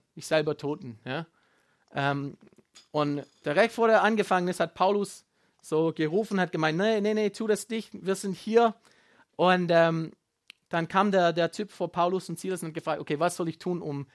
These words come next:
gerettet zu werden? Wie, wie kann ich, wie, wie du sein? Ja, du hast was, was ich auch haben will. Wie kannst du Gott in so einer Situation preisen und diese, in diese Kraft leben? Was, was ist das? Ja, ich will das auch." Und die haben ihm die, die gute Nachricht,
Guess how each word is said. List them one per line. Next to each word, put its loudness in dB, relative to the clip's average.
gerettet 0
zu -12
werden? -8
Wie, -8
wie -8
kann -4
ich, -8
wie, -8
wie -8
du -2
sein? -4
Ja, 0
du -6
hast 0
was, 0
was -4
ich -8
auch 4
haben 2
will. -4
Wie -6
kannst -2
du -6
Gott -2
in -8
so -4
einer -2
Situation -4
preisen 4
und -4
diese, -8
in -8
diese -6
Kraft -2
leben? 0
Was, 0
was 2
ist -2
das? -2
Ja, 4
ich -2
will 8
das -8
auch." 2
Und -4
die -2
haben 2
ihm -2
die, -6
die -10
gute -6
Nachricht, -2